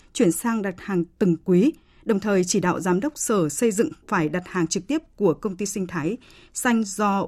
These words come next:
Bùi Văn Mận làm giám đốc. Viện Kiểm sát xác định hành vi của Nguyễn Đức Trung xâm phạm vào hoạt động đúng đắn của cơ quan nhà nước, gây ảnh hưởng xấu đến dư luận trong các cơ quan, ban ngành của Hà Nội, của nhân dân.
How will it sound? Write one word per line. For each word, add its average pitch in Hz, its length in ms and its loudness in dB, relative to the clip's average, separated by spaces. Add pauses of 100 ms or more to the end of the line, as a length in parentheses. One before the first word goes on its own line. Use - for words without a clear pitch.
Bùi 196 200 2
Văn 202 200 -2
Mận 208 160 -2
làm 160 160 2
giám 175 120 2
đốc. 285 140 2 (640)
Viện 233 120 2
Kiểm 202 160 2
sát 302 200 0
xác 339 200 -6
định 254 240 4
hành 214 180 -6
vi 247 120 0
của 226 140 -4
Nguyễn 165 160 4
Đức 294 140 -2
Trung 240 240 4
xâm 269 220 0
phạm 156 220 -4
vào 165 160 0
hoạt 165 220 -4
động 170 200 -2
đúng 190 180 0
đắn 190 140 -2
của 240 120 -4
cơ 180 120 -6
quan 185 140 -2
nhà 170 120 2
nước, 247 240 2 (320)
gây 254 120 4
ảnh 190 100 2
hưởng 165 180 2
xấu 180 420 2
đến 196 260 2
dư 247 180 0
luận 220 240 2
trong 202 200 -4
các 294 260 -4
cơ 247 140 4 (120)
quan, 214 280 0
ban 208 160 -2
ngành 175 200 4
của 156 160 -6
Hà 156 100 -2
Nội, 165 180 2 (280)
của 180 180 0
nhân 175 180 0
dân. 190 180 4